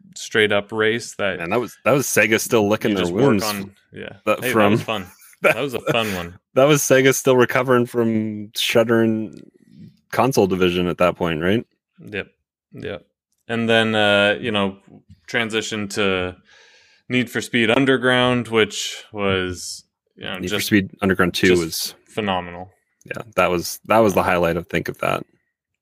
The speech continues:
Speaker 1: Uh, Midnight Club, that was another racer that, um, that one was, was open world, no? That one was, uh,
Speaker 2: Mi-, uh, Need for
Speaker 1: or
Speaker 2: Speed Un-
Speaker 1: semi. No,
Speaker 2: Need for Speed
Speaker 1: um,
Speaker 2: Underground was, two was open world. I think Midnight Club was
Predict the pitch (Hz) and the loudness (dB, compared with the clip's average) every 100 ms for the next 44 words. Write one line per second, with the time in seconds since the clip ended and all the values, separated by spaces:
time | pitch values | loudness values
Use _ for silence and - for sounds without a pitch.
0 | - - - 101 90 101 123 123 123 110 | -20 -20 -8 -4 -4 0 -2 0 -2 -2
1 | - 123 120 120 123 - 113 107 107 104 | 0 2 2 0 -12 -6 -6 -4 -6 -4
2 | 107 104 107 104 113 107 101 101 98 95 | -4 -2 -2 -4 -6 -8 -6 -4 -4 -6
3 | - 101 95 92 95 101 175 214 156 113 | -10 -10 -10 -12 -8 -2 0 0 -2 -2
4 | 98 - - _ _ _ _ _ _ _ | -4 -10 -16 _ _ _ _ _ _ _
5 | 117 110 196 202 123 101 95 98 143 196 | -2 2 2 0 -2 0 0 -2 -2 -2
6 | 196 _ _ _ - 123 165 160 135 123 | -8 _ _ _ -8 -4 -4 -4 -6 -6
7 | 113 110 113 110 139 - 120 110 107 101 | -8 -10 -8 -2 -2 2 4 6 4 2
8 | 107 127 147 - 151 143 131 101 104 - | 0 -2 0 -2 0 0 -2 -4 -8 -16
9 | _ _ 131 135 120 123 - 110 104 139 | _ _ -4 -2 0 -2 -2 -2 0 0
10 | 139 135 131 123 117 - - - 143 139 | 0 0 2 2 0 -6 -14 -4 0 2
11 | 135 117 113 117 113 110 107 98 123 101 | 2 2 0 0 2 4 2 0 -2 -2
12 | 113 117 107 - 104 101 98 95 - | -2 -2 -2 0 0 0 -4 -4 -10